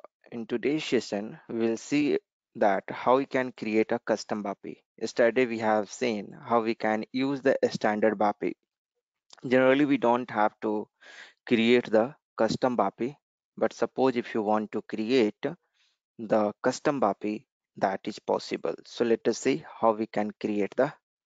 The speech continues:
custom bapi. Okay, how to create a custom bapi.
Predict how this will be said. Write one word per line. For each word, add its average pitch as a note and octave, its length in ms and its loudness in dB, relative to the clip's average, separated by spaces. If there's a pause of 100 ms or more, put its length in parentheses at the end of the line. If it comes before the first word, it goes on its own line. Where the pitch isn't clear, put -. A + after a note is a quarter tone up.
custom G2+ 400 -4
bapi. - 360 -6 (920)
Okay, - 220 -12 (1300)
how G#2+ 460 2
to - 140 -4
create A2 600 -2
a C3+ 240 -2 (640)
custom A2+ 540 -4 (1900)
bapi. - 540 -2